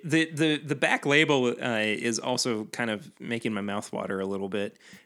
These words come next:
Uh, it says, "This vintage bourbon is unforgettable. The color is a rich golden mahogany, and the taste takes us through a symphony of harmonious flavors.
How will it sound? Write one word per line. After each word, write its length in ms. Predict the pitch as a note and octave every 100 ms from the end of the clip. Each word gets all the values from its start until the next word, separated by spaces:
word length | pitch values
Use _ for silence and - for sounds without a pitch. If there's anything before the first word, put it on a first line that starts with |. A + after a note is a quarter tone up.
| -
Uh, 60 |
it 320 | A2 G#2+ - -
says, 300 | D3+ C3+ -
"This 200 | F3+ -
vintage 380 | F3 E3+ C#3
bourbon 240 | C3+ C#3+ C3
is 140 | A2+
unforgettable. 680 | C3+ C3+ A#2+ A2+ A2+ G#2+ G#2+
The 80 | G2+
color 380 | - D3+ D#3 D#3+
is 200 | C#3+ B2
a 80 | G#2+
rich 320 | A2+ E3 -
golden 260 | C#3 C3+ C3
mahogany, 600 | G#2+ B2 A#2+ A#2+ A2+ G#2+ - - - -
and 120 | A2+ G#2+
the 40 |
taste 480 | - E3 F#3 - -
takes 240 | C#3+ C3+
us 140 | C3 -
through 220 | C3+ B2
a 60 |
symphony 420 | G#2 D#3+ D#3+ D3 B2+
of 100 | -
harmonious 460 | B2 A#2+ A#2+ G#2+
flavors. 600 | - D#3+ D#3+ D#3+ D#3+ -